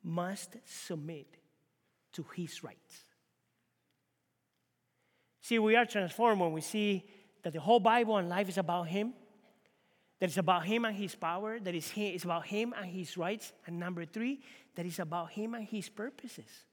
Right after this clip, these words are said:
See, this is something that we must learn from creation.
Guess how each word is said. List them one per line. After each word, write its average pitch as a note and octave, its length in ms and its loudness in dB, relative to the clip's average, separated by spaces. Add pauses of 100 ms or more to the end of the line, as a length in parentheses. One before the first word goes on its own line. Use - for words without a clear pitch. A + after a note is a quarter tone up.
(1900)
See, - 500 0
this A3+ 400 2
is D4+ 460 0
something A#3 560 -2
that F#3 160 0
we G#3+ 180 -2
must G#3+ 440 -2
learn F#3+ 340 -2
from F3+ 260 -6
creation. D#3 640 -8